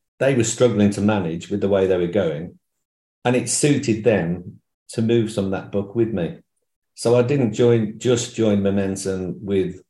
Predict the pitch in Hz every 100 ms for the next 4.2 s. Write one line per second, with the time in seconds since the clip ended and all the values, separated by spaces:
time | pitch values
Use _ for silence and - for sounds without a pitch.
0 | _ _ _ - 101 104 107 107 104 101
1 | 95 - 98 95 87 - 95 95 90 85
2 | 98 87 - 95 92 87 87 - _ _
3 | _ 101 98 101 98 - - - 107 101
4 | 92